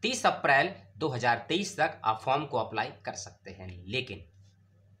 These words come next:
ट्विस्ट है थोड़ा, ट्विस्ट ये है कि तीस अप्रैल दो हज़ार तेईस तक वही बच्चे फॉर्म को भर सकते हैं जो एग्जाम्प्टेड कैटेगरी में है। और एग्जाम्प्टेड कैटेगरी में कौन है, कमेंट करके मत पूछिएगा, इसके लिए पुराना वीडियो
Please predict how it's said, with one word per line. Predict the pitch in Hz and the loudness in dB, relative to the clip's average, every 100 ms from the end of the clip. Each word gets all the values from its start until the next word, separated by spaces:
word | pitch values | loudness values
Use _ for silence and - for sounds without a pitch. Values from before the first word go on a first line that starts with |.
| _ _ _ _ | _ _ _ _
ट्विस्ट | 269 - | -4 -2
है | 170 | -2
थोड़ा, | 123 101 - - - | -4 -6 -10 -20 -8
ट्विस्ट | - 247 - | -4 0 2
ये | 156 240 | 6 6
है | 170 190 - | 8 6 2
कि | 247 262 - - | -4 -8 -6 -2
तीस | 208 240 170 | -2 0 0
अप्रैल | 147 - 143 139 175 180 | 2 4 8 8 6 2
दो | 165 | 0
हज़ार | 147 143 143 - | 0 2 0 0
तेईस | 147 196 - | -2 -2 -4
तक | - 160 | -4 -4
वही | 104 123 185 | -2 0 0
बच्चे | 208 151 - 143 | 0 -2 -2 -4
फॉर्म | - 131 131 | -2 -2 -4
को | 123 | -6
भर | 110 110 | -6 -4
सकते | - 113 - 156 | -6 -10 -6 -6
हैं | 135 107 | -6 -4
जो | 120 208 254 - - - | 0 0 0 -10 -18 -4
एग्जाम्प्टेड | 185 135 196 190 185 214 - | -2 2 2 4 2 2 0
कैटेगरी | 107 95 95 | -2 -4 -10
में | 98 90 | -12 -16
है। | - - _ _ - | -18 -20 _ _ -8
और | 135 | -2
एग्जाम्प्टेड | 131 117 147 143 170 | -2 2 2 2 2
कैटेगरी | 143 127 131 | 2 0 0
में | 123 120 | -2 0
कौन | 117 143 | 2 2
है, | 151 185 | 0 -4
कमेंट | 131 117 110 | -4 -2 -2
करके | 107 101 | -4 -4
मत | 104 101 | -6 -8
पूछिएगा, | 110 107 151 127 151 | -10 -8 -6 0 0
इसके | 151 - 123 | 0 -4 -4
लिए | 127 | -4
पुराना | 117 107 107 | -4 -2 -4
वीडियो | 107 117 165 254 | -6 -4 -2 -2